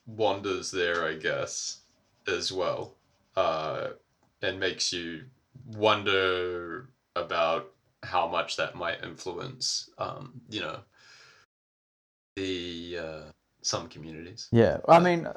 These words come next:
Speaker 2: like,
Speaker 1: <laughs>
Speaker 2: I'm, I'm gonna paint a little picture here for you, man. Like,
Speaker 1: Yep.
Speaker 2: oh, sorry, I'm gonna maybe, you know, ask you a question and, and illustrate something to provoke a response. So, like,
Speaker 1: Mm.
Speaker 2: if you've been to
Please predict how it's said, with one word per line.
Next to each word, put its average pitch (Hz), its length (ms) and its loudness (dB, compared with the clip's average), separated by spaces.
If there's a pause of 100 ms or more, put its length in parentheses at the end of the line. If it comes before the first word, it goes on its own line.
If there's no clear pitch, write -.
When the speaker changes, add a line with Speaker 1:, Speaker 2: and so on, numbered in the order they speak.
(100)
Speaker 2:
like, 151 240 10 (680)
Speaker 1:
<laughs> - 600 -12
Speaker 2:
I'm, 180 180 10
I'm 180 140 10
gonna 175 240 8
paint 156 380 6
a 151 40 8
little 135 220 8
picture 110 420 4
here 95 240 8
for 92 240 4
you, 76 140 2
man. 90 360 4
Like, 110 360 8 (680)
Speaker 1:
Yep. - 260 2 (100)
Speaker 2:
oh, 139 200 8
sorry, 120 360 8
I'm 139 100 6
gonna 131 340 4 (460)
maybe, 123 300 8
you 120 160 6
know, 107 100 6
ask 123 340 8
you 131 80 6
a 110 40 2
question 107 480 4
and, 90 320 2
and 104 220 4
illustrate 95 600 6 (100)
something 92 440 2
to 92 300 4 (380)
provoke 107 360 6
a 104 40 2
response. - 520 -2
So, 127 180 8
like, 120 300 6 (280)
Speaker 1:
Mm. 104 200 2
Speaker 2:
if 131 100 8
you've 196 220 6 (680)
been 127 320 8
to 107 420 6